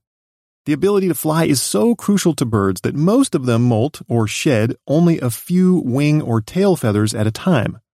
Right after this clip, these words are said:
That way they maintain their ability to fly. But anatids shed their primary wing feathers all at once in the fall. That means these birds are grounded,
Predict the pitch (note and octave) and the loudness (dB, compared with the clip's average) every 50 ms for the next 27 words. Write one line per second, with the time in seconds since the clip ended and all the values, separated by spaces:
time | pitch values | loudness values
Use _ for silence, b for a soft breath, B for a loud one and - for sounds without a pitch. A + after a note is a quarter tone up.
0 | _ _ _ _ - A#2 C3 C#3+ D3 B2+ B2 A2+ G#2+ G#2 G#2 G#2+ G#2 G#2 G2+ G2+ | _ _ _ _ -6 -4 -2 -2 -2 -2 0 0 0 2 2 0 0 0 0 0
1 | G2+ A2 A2 G#2+ A2 A2 G#2+ G#2 G2 F#2+ F#2 B2+ F3 D#3+ A#2 G#2+ G#2 G2+ - - | 0 0 0 0 0 0 0 2 0 0 0 0 2 2 2 2 0 -2 -2 -2
2 | E3+ D3 G#2 G#2+ A2 A2 - _ _ _ _ _ _ _ _ _ _ _ _ _ | -2 -2 -2 -4 -6 -12 -18 _ _ _ _ _ _ _ _ _ _ _ _ _
3 | _ _ - A#2 C3+ C#3 C#3+ - - _ _ - - B2+ B2+ D3 G#3+ C#4 C#4+ - | _ _ -4 -2 -2 -2 -2 -4 -8 _ _ -4 -2 -2 0 0 0 0 0 0
4 | - F3+ D#3 D3 C#3 C#3 B2 - - - - - - - F3+ G#3 A#3+ G#3 F#3 F#3+ | 0 0 2 0 0 -2 -6 -10 -6 -6 -6 -4 -2 -2 0 0 0 0 0 0
5 | F#3 - - E3+ E3 F3 E3+ E3 D#3+ D#3 D3 C3 D#3 G3 G#3+ F3 - A#2 G#2 G#2+ | 0 0 -2 0 2 2 4 4 2 2 2 2 2 2 2 2 2 2 0 2
6 | A2+ A2 - - - B2 E3 G3 G3 - - C3 F3 - C3+ G#2+ - - A#2+ A2+ | 0 -2 -2 -4 -2 0 2 2 0 0 -2 -2 0 0 0 -2 -2 0 0 0
7 | A2 - - F3 D#3 A#2 - - B2 - _ _ _ _ _ _ _ _ _ _ | 0 0 0 0 0 0 -2 -6 -12 -18 _ _ _ _ _ _ _ _ _ _
8 | _ - - F#3+ A3+ A3+ A3 G#3+ G#3 F3+ D#3+ F#3 E3 C3+ B2 C#3 D3 D#3+ C3+ C#3 | _ -2 -2 -2 0 0 0 2 2 2 2 2 0 0 0 0 0 2 0 -2
9 | C#3 C#3 A#2 A2 A#2 C3+ F3 A3 A3 A#2+ G2+ - - - | -4 -4 -2 -2 0 0 2 2 2 0 0 -2 -6 -12